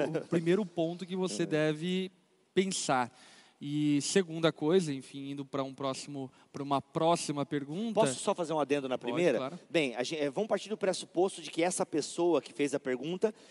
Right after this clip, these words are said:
Speaker 2: ela entende a necessidade de estar numa
Speaker 1: Ah, é.
Speaker 2: igreja local, mas ela está num entremeio. Ela saiu de uma igreja agora, tá, e ela ainda não achou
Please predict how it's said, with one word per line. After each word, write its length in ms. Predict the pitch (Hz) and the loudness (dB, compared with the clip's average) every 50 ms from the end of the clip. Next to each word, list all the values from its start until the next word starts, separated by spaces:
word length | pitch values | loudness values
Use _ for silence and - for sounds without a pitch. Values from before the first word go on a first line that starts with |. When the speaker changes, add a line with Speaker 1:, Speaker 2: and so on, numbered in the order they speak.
| - - | -6 2
Speaker 2:
ela 180 | - 160 185 208 | 4 6 6 6
entende 520 | 214 233 226 - 190 180 208 247 226 226 | 4 0 0 2 2 2 2 2 2 2
a 20 | 202 | 2
necessidade 680 | 180 165 - 175 165 - 165 147 147 147 160 143 147 | 2 0 0 -2 -2 -2 -2 0 2 2 2 0 -4
de 120 | 139 135 | -6 -6
estar 260 | 123 - - 139 143 | -6 -2 0 0 0
numa 140 | 147 147 131 | 0 0 0
Speaker 1:
Ah, 20 | 131 | -2
é. 20 | 127 | 0
Speaker 2:
igreja 280 | 120 127 127 113 127 156 | 0 0 0 0 0 0
local, 420 | 180 190 - - 170 170 208 220 185 | -2 -2 -2 0 2 2 2 2 2
mas 220 | 214 214 202 - | 2 2 2 2
ela 120 | 220 220 | 0 0
está 240 | 214 - - 208 214 | 0 0 0 0 2
num 240 | 220 233 226 226 226 | 2 0 0 0 0
entremeio. 640 | 233 240 - 254 254 233 233 214 185 143 117 107 - - - - - - | 0 2 4 4 6 6 8 6 6 4 2 -2 -6 -12 -20 -18 -6 0
Ela 160 | - 220 226 | 2 2 2
saiu 300 | - - 214 214 226 226 | 4 6 6 6 4 2
de 100 | 180 202 | -2 -2
uma 160 | 196 196 185 | 0 0 0
igreja 360 | 175 156 170 170 170 156 202 | 2 2 2 2 2 2 2
agora, 480 | 208 - 180 175 180 190 214 226 226 220 | 2 2 4 4 6 6 4 4 2 -2
tá, 340 | - - - 190 190 196 202 | -6 -2 0 2 4 4 4
e 140 | 208 208 | 4 4
ela 100 | 214 214 | 4 4
ainda 220 | 208 214 214 226 214 | 4 4 2 0 0
não 180 | 208 226 247 | 2 0 0
achou 420 | 262 - - - - 196 196 214 | 0 -2 -4 0 2 4 6 4